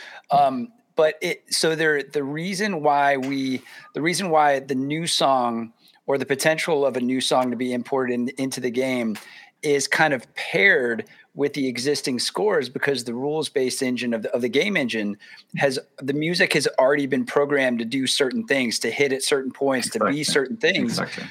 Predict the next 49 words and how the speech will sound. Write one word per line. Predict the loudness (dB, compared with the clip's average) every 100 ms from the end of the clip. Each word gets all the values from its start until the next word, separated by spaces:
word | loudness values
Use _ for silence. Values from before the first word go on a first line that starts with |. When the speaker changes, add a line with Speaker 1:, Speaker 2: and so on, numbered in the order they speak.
| -10
Speaker 1:
So | -2 -2
the | 0
new | -2 0 2
song | 2 4 4 4
is | 0 -2
jumping | 0 2 2 2 4
onto | 2 2
the | -2
path | 2 4 4 0
of | -2
the | 0
old | 2 0 -2
song. | -4 -2
Speaker 2:
It's | 0
Speaker 1:
That | 4 4 4
Speaker 2:
just, |
it's | 0
Speaker 1:
makes | 2 2
Speaker 2:
just | 2
hooks. | -2 -2 -4 -4
It's | -4 0
just | 0
hooks. | 2 -2 0
So | 2
you | 2
say, | 4 2
"Okay, | 2 2
these | 2 0 -2
flowers | 2 4 4 4 0
should | -2 -2 2
bounce | 2 4 2 -2
in | -4 -4
time | 2 2 2
with | 0
the | 0
music, | 0 0 -2 -6 -8 -20 _ -20 _ -6
no | -2
matter | 0 2 0
which | -2 -2
track | 0 0
it | 0
is, | 0 -2 -8 -14 -2
Brahms | 2 2 0 -4
or |
Metallica, | -2 2 2 2
Speaker 1:
Yep. | -2
Speaker 2:
it |
doesn't | -2 0
matter." | 0 0 -2